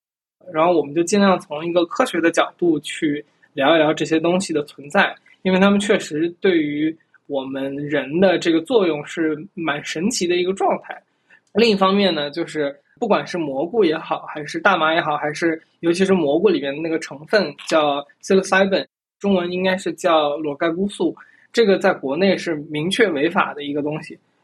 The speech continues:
它是被定义成毒品的一个东西，所以这个东西是不可以尝试的。行吧，我尽量这个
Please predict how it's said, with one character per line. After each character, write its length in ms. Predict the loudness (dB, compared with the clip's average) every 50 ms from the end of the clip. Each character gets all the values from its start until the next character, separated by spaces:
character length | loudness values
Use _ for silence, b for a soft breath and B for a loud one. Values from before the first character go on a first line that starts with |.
| _ _
它 160 | 0 0 0
是 60 | 0 2
被 160 | 0 0 2
定 180 | 4 4 4
义 60 | 4 2
成 180 | 0 -2 -2
毒 140 | 2 0 0
品 220 | 2 2 0 0
的 100 | 0 -4
一 40 | -6
个 80 | -6 -4
东 200 | -4 -4 -6 -8
西， 120 | -10 -14 -16 b b b b b b
所 160 | 2 4 6
以 380 | 6 6 6 4 4 0 -6 -10 -6 -2
这 100 | -2 0
个 80 | 0 0
东 160 | -2 -4 -6
西 180 | -4 -4 -6 -6
是 200 | -4 -4 -4 -4
不 140 | -2 -4 -6
可 140 | -2 -2 -4
以 60 | -4
尝 200 | -4 -8 -8 -8 -10
试 180 | -8 -8 -8
的。 140 | -8 -8 -16 _ b b b b b _ _ _ _ _ -18
行 220 | -12 -8 -4 0 2
吧， 220 | 2 0 0 -4 _ -4
我 100 | -2 -2
尽 180 | 0 2 2 2
量 340 | 4 4 4 4 2 0 -2
这 140 | -4 -2
个 200 | 0 0 0 0